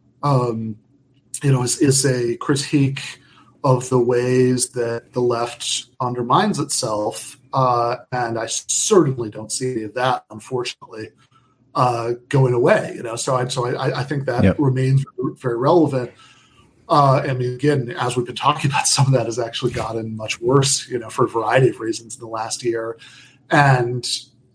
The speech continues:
Speaker 1: obviously the ideal thing would be that if people who were,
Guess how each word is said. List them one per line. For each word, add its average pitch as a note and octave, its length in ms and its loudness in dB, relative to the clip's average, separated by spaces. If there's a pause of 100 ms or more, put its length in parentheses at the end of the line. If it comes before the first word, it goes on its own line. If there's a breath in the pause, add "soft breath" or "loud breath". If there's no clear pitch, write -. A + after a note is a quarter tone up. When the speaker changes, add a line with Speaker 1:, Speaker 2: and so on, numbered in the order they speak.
(220)
Speaker 1:
obviously D#3+ 580 4
the C3+ 140 2
ideal B2 420 2
thing - 280 -6
would B2 160 0
be A#2 160 2
that A2+ 100 -2
if A2 120 -8
people A2+ 380 -2
who A#2 180 0
were, G#2+ 340 -2